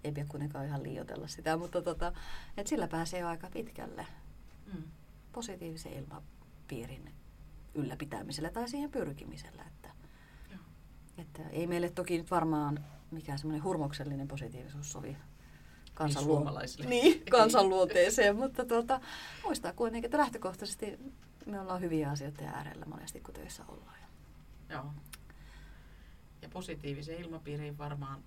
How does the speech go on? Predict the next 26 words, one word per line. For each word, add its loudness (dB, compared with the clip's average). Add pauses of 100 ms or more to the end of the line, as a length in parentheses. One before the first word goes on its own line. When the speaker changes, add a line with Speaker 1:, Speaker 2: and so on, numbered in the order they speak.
Speaker 2:
liittyy -12
se, -12 (520)
ne -10
korvat, -6 (220)
jos -16
palataan -16
Speaker 1:
Kyllä. 2
Speaker 2:
tähän. -6
Se -6
kuunteleminen. -10 (120)
Speaker 1:
Niin. -2 (880)
Speaker 2:
Et -12
tietää, -6 (340)
osaa -12
olla -12 (640)
mukana -10
siinä -16
sitten. -18 (680)
Speaker 1:
Ja -2 (760)
kun 0
siihen -2
pääsee 0
sitten -4
jonkinlaiseen -4 (120)
positiiviseen -8 (320)
ylävireeseen 0